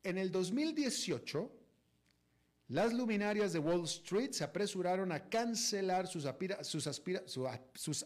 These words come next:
apariciones, a cancelar sus apariciones en la conferencia de inversión insignia de Arabia Saudita en medio del escándalo mundial por el asesinato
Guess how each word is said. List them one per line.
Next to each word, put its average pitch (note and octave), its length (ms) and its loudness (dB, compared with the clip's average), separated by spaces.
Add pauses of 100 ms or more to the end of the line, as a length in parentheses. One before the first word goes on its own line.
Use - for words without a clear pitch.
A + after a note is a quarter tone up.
(120)
apariciones, F#3+ 1600 0 (460)
a A#2 200 -4
cancelar G#3 640 2
sus E3+ 240 -4
apariciones F#3 1500 0 (340)
en F#3+ 180 2
la G#3+ 120 0
conferencia G3+ 640 0
de F3 100 2
inversión F3 600 0
insignia D#3 640 -2
de C3 140 -4
Arabia C#3+ 260 0
Saudita C#3+ 640 -4 (360)
en B2 180 -2
medio G3 220 4
del E3+ 140 2
escándalo F#3 440 0
mundial D#3+ 560 2
por G#3+ 200 4
el G#3 100 4
asesinato E3 800 -2